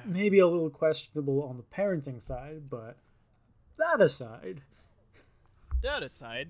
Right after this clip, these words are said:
Speaker 2: but yes, I do, I do get that. I forgot that part. But yeah, no, Hugh Grant's character when he's dancing, like, in his shirt.
Speaker 1: Yeah.
Speaker 2: And, uh, <laughs> I, I, I like it,
Speaker 1: This
Speaker 2: though.
Speaker 1: is for
Speaker 2: I,
Speaker 1: a golden
Speaker 2: I like
Speaker 1: oldie
Speaker 2: some
Speaker 1: for a golden oldie. <laughs>
Speaker 2: Yeah,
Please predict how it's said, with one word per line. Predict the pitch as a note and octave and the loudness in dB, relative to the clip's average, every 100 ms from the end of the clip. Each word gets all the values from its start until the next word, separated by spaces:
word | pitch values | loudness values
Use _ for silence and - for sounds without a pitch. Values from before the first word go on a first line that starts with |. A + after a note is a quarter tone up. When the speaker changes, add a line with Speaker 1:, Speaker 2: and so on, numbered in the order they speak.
| C#3+ | -10
Speaker 2:
but | C3 C3+ | -4 -2
yes, | C3+ - - | -2 -4 -14
I | A#2+ | -16
do, | A#2 A#2+ B2 B2 A#2+ G2+ | -16 -16 -14 -14 -14 -14
I | A2+ | -16
do | A2 | -16
get | A2 G#2+ | -20 -18
that. | G#2+ - | -20 -20
I | G2+ | -20
forgot | A#2 G#2 G2+ | -20 -20 -20
that | G2 - - | -20 -14 -14
part. | G#2+ G2+ - | -14 -20 -20
But | G2+ | -18
yeah, | C3 C#3 | -8 -8
no, | B2+ A#2+ | -8 -14
Hugh | C3 C#3+ | -14 -14
Grant's | D3 C#3+ - | -14 -14 -14
character | A#2+ A2+ C3 | -14 -14 -14
when | A#2 | -14
he's | A2+ | -16
dancing, | - C3 B2 - C3+ B2 | -14 -14 -8 -10 -10 -16
like, | A#2+ A2 | -18 -18
in | B2 | -18
his | A2+ - | -18 -16
shirt. | - - C#3+ | -14 -2 0
Speaker 1:
Yeah. | C#3+ C3+ C3 C#3+ | 2 0 0 -4
Speaker 2:
And, | - G2 B2+ - _ _ G#3+ | -8 -12 -14 -14 _ _ 0
uh, | - - - - - - - D3 F#3 | 0 -2 -20 -20 -14 -8 -6 0 4
<laughs> | |
I, | |
I, | C#3+ B2 B2 B2 B2+ | 4 2 -10 -12 -12
I | |
like | B2+ A2 G#2+ G#2+ | -12 -14 -18 -20
it, | - | -4
Speaker 1:
This | D3+ | -2
Speaker 2:
though. | D3+ | 0
Speaker 1:
is | - | 0
for | F#3 A#3 | 4 8
Speaker 2:
I, | |
Speaker 1:
a | D#3 | 10
golden | F3+ G3 F3 F3+ | 10 10 8 6
Speaker 2:
I | |
like | F#3 | 6
Speaker 1:
oldie | F#3+ D#3 C3+ | 8 6 2
Speaker 2:
some | C#3 | 2
Speaker 1:
for | D#3 C#3 C3+ | 2 2 2
a | |
golden | D3+ D3+ C#3 C3+ | 4 4 2 -4
oldie. | D3 C#3+ A#2+ D3 - | 0 0 -2 -12 -16
<laughs> | - _ _ _ _ _ _ _ - - _ - | -20 _ _ _ _ _ _ _ -20 -20 _ -18
Speaker 2:
Yeah, | B2+ | -12